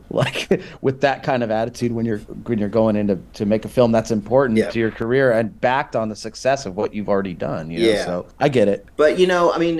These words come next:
Speaker 2: in fairness too, you know, this was before, really before much video stuff. I mean, it wasn't what it everywhere. And the,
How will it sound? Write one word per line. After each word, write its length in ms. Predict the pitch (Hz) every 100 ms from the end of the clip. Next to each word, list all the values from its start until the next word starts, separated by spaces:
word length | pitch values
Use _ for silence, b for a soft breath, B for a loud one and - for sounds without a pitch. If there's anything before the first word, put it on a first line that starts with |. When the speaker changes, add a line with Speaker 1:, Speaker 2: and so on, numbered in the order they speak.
| -
Speaker 2:
in 220 | 143 143 127
fairness 520 | 180 196 175 123 -
too, 560 | - 180 127 101 104 -
you 300 | 123 139 147
know, 80 | 151
this 160 | 156 -
was 100 | -
before, 560 | 170 - 170 156 131
really 460 | 107 131 214 143 101 - -
before 680 | 117 113 - - 135 190 175
much 480 | 120 131 - - - - -
video 680 | 110 143 180 104 80 78 80
stuff. 420 | - - 110 90 -
I 60 |
mean, 140 | 131 127
it 80 | 123
wasn't 300 | 147 147 107
what 200 | 113 113
it 180 | 104 - -
everywhere. 840 | 117 123 98 90 80 71 71 73 - -
And 160 | 107
the, 140 | 101